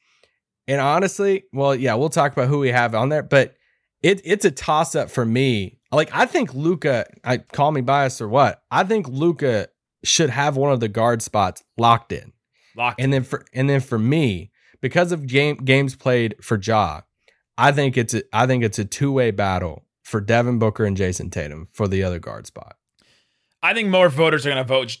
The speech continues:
Speaker 2: Tatum as a forward, and so I think it t-, just takes him out of this. Him and DeRozan have
Speaker 1: Okay.
Speaker 2: played way more games. I mean, th-, neither of those guys have played any games at guard. <laughs> Like, they, they always
Speaker 1: Yeah.
Speaker 2: play with multiple guards next to them. So
Speaker 1: Then put Booker in there.
Speaker 2: and so that's what I did in my, I put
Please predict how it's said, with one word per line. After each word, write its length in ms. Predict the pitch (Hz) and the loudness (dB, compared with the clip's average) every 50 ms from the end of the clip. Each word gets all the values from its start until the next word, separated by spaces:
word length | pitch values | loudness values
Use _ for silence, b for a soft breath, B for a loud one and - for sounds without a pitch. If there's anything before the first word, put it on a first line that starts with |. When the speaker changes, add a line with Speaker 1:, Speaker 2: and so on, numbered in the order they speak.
| _ - | _ -4
Speaker 2:
Tatum 260 | 147 143 143 139 131 | -4 -2 -2 -2 -4
as 140 | 123 107 117 | -6 -8 -10
a 20 | |
forward, 500 | 104 - - 127 123 123 113 107 98 90 | -14 -10 -6 -6 -4 -4 -4 -6 -8 -10
and 80 | 85 107 | -8 -6
so 80 | 131 | -4
I 120 | 135 139 139 | -2 -2 -2
think 120 | 180 170 | -2 -4
it 120 | 170 135 | -6 -6
t-, 80 | - 147 | -8 -10
just 180 | 143 143 135 - | -10 -10 -8 -6
takes 260 | 147 143 139 - - | -6 -6 -6 -8 -10
him 80 | 117 | -8
out 180 | 110 104 107 104 | -6 -6 -6 -6
of 40 | 92 | -8
this. 180 | 92 87 - | -10 -14 -10
Him 200 | - 156 180 180 | -8 -6 -4 -4
and 160 | 160 160 156 131 | -4 -4 -4 -4
DeRozan 400 | 135 117 117 120 120 107 110 104 | -6 -6 -4 -4 -6 -6 -4 0
have 80 | 110 120 170 156 | 4 4 4 4
Speaker 1:
Okay. 100 | 117 90 | 2 -2
Speaker 2:
played 60 | 95 110 | -4 -6
way 280 | 123 135 170 180 180 | -8 -6 -4 -4 -2
more 200 | 165 151 135 131 | -2 -2 -2 -4
games. 320 | 117 127 123 117 113 107 117 | -4 -4 -6 -6 -8 -8 -8
I 100 | 107 131 | -8 -6
mean, 240 | 147 156 147 143 | -6 -6 -8 -8
th-, 140 | 147 170 160 | -8 -8 -4
neither 320 | 185 214 240 262 240 214 170 | -4 -4 -2 -2 0 0 0
of 60 | 156 | 0
those 120 | 156 139 | 0 -2
guys 320 | 135 - - 151 139 135 123 | -4 -8 -4 -4 -2 -2 -4
have 100 | 139 123 | -4 -4
played 200 | 139 131 131 - - | -4 -6 -6 -6 -6
any 240 | 185 196 196 175 147 | -6 -4 -4 -4 -4
games 320 | 123 139 131 123 117 107 | -6 -6 -6 -6 -6 -6
at 100 | 117 104 | -8 -8
guard. 380 | 95 120 110 104 95 85 101 - | -6 -4 -4 -4 -4 -6 -8 -8
<laughs> 40 | - 202 | -6 -6
Like, 240 | - - 139 - | -6 -6 -6 -6
they, 100 | - 196 | -6 -4
they 220 | 170 160 160 160 170 | -4 -4 -2 -2 0
always 340 | 147 160 - 131 113 90 90 | 2 4 6 6 6 4 2
Speaker 1:
Yeah. 60 | - | 0
Speaker 2:
play 160 | - 147 135 | -2 0 0
with 100 | 131 123 | 0 -2
multiple 400 | 123 135 135 135 123 120 120 117 | -2 -2 -4 -4 -4 -6 -10 -8
guards 340 | 110 117 127 123 123 110 101 | -6 -4 -2 -2 -2 -4 -6
next 220 | 117 107 - - | -10 -10 -12 -12
to 60 | - | -12
them. 280 | 104 104 98 98 98 95 | -10 -10 -10 -10 -10 -12
So 180 | - - 113 110 | -10 -8 -6 -4
Speaker 1:
Then 100 | 147 151 | -4 -2
put 180 | 208 214 190 | -2 -2 -2
Booker 300 | 190 240 233 - 170 123 | -2 -2 -2 -2 -2 -4
in 140 | 104 92 90 | -2 -4 -6
there. 200 | 80 69 73 104 _ _ - | -8 -10 -12 -14 _ _ -16
Speaker 2:
and 100 | 135 135 | -14 -8
so 280 | - 156 147 143 - - _ _ - 143 - _ _ | -4 -2 -2 -2 -2 -6 _ _ -20 -20 -20 _ _
that's 300 | 143 165 175 165 - 147 | -4 -2 -2 -2 -2 -2
what 80 | 139 135 | 0 0
I 140 | 139 143 | 0 0
did 160 | 131 127 117 117 | 0 -2 -4 -4
in 220 | 117 107 120 123 | -6 -6 -6 -4
my, 240 | 127 120 120 120 120 - | -2 -2 -2 -2 -2 -4
I 120 | 123 131 | -4 -4
put 260 | 123 127 151 127 107 | -2 -2 -4 -6 -8